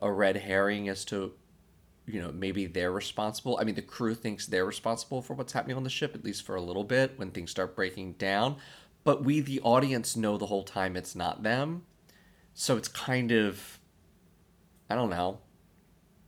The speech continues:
It just doesn't, it's just why. And apparently that was meant to mimic the, or, or pay homage or steal the Journey to Babel episode from T O S. Again,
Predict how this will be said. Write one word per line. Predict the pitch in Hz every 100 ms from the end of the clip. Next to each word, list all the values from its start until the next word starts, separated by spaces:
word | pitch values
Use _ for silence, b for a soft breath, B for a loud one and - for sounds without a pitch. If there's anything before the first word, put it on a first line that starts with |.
| _
It | -
just | 143 135
doesn't, | 147 143 110 - _
it's | 117 -
just | 110
why. | 104 92 78 - - _ - B B B
And | 117
apparently | 117 135 147 143 135 131
that | 117 104
was | 110
meant | 107 107 92
to | -
mimic | 104 104 101 98 - -
the, | 98 92 90 87 - -
or, | 87 82 -
or | 90 82
pay | - 107
homage | 101 95 92 92 90 92
or | - 90 85 -
steal | - - 107 92 87 B B -
the | 98
Journey | 107 104 98
to | 87
Babel | 95 92 98 101
episode | - 117 - 107 104
from | -
T | 113 131
O | 117
S. | 120
Again, | - 139 139